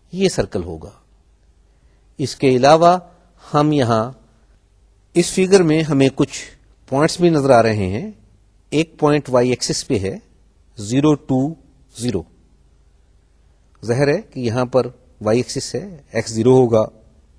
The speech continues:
وائی ٹو ہوگا اور زیڈ زیرو ہوگا۔ یہ جو ٹو ہے، یہ اس سلنڈر کا یا اس سرکل کا ریڈیس ہے۔ ایک پوائنٹ ہمیں ایکس ایکسس پہ نظر آ رہا ہے،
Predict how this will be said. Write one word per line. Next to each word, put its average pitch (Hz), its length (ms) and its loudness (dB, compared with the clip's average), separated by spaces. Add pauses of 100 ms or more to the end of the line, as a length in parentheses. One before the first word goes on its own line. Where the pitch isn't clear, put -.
(300)
وائی 107 260 2
ٹو 156 160 -2
ہوگا 95 380 -2 (600)
اور 104 240 2
زیڈ 104 300 -2 (640)
زیرو 127 240 4
ہوگا۔ 92 280 -8 (640)
یہ 123 140 0
جو 139 120 2
ٹو 233 280 2
ہے، 135 160 4 (680)
یہ 127 140 -2 (160)
اس 151 140 0
سلنڈر 147 500 0
کا 123 360 -2 (220)
یا 117 120 -2
اس 117 160 -4
سرکل 123 360 0
کا 92 280 -6 (680)
ریڈیس 117 420 2
ہے۔ 90 60 -12 (1500)
ایک 156 260 0
پوائنٹ 156 240 2
ہمیں 143 160 0
ایکس 131 220 -2
ایکسس - 280 -4
پہ 165 60 0
نظر 139 180 0
آ 113 140 6
رہا 104 280 0
ہے، 127 180 -10